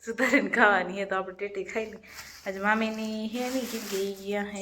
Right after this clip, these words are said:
એમ બોલાવવા છોકરાનો જન્મ થયો અહીંયા બે ત્રણ જગ્યાએ, એકાદી બે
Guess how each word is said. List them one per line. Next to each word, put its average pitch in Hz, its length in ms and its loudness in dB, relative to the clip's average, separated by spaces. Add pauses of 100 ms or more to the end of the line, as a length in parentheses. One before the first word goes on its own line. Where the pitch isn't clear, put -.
(140)
એમ 190 80 -12 (1500)
બોલાવવા 226 500 4
છોકરાનો 196 520 -2 (760)
જન્મ 196 340 -8
થયો 202 160 -6
અહીંયા 185 300 -8
બે 185 140 -4
ત્રણ 185 180 -12
જગ્યાએ, 185 320 -12
એકાદી 185 300 -6
બે 190 80 -2